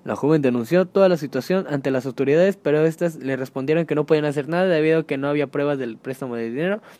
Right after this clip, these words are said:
que le hizo a su ex, quien al final volvió a desaparecer, <laughs> concluyó el medio. O sea, fue a, a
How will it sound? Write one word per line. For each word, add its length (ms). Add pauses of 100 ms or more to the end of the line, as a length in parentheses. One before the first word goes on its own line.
(160)
que 100
le 80
hizo 200
a 60
su 140
ex, 240 (120)
quien 140
al 100
final 260
volvió 500
a 120
desaparecer, 720
<laughs> 100
concluyó 640
el 200
medio. 360 (920)
O 120
sea, 220 (1200)
fue 380 (640)
a, 480 (1400)
a 180